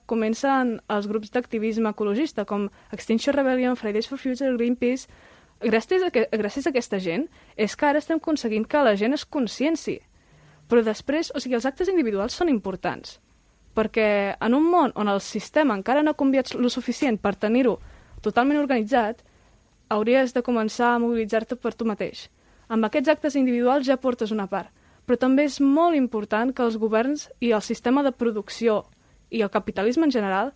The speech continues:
eh, es converteixi. Perquè, per exemple, tu vas al supermercat. Per molt eco-friendly que vulguis ser, quasi tot està ple de plàstic.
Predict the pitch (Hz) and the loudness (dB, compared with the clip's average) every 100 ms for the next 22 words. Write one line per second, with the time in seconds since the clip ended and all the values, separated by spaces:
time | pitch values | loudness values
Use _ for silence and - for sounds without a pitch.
0 | _ - - - _ 226 214 202 196 196 | _ -20 -20 -20 _ 2 4 4 2 2
1 | 190 190 196 - 254 226 202 226 196 - | 0 -2 -6 -2 2 2 2 0 -2 -4
2 | - _ _ _ _ _ _ _ _ - | -14 _ _ _ _ _ _ _ _ -4
3 | 233 247 240 226 226 254 247 330 359 - | 0 2 2 0 2 0 2 2 2 -4
4 | _ 294 330 330 - - _ 233 226 214 | _ 0 2 2 -2 -16 _ 0 0 0
5 | 226 220 214 190 - 190 - - _ _ | -2 -2 -2 -2 -4 -8 -10 -20 _ _
6 | _ - 226 233 247 302 339 349 330 - | _ -2 0 4 4 6 4 4 0 -6
7 | _ - 247 247 - 311 285 240 208 330 | _ -2 0 0 2 0 0 -2 -2 0
8 | 381 - 180 226 440 _ _ _ 226 214 | 0 -2 -2 -2 -6 _ _ _ -2 -2
9 | 226 - 311 320 - - 285 269 220 185 | -4 0 0 0 -4 -4 0 0 0 -2
10 | 170 113 - - | -6 -10 -14 -20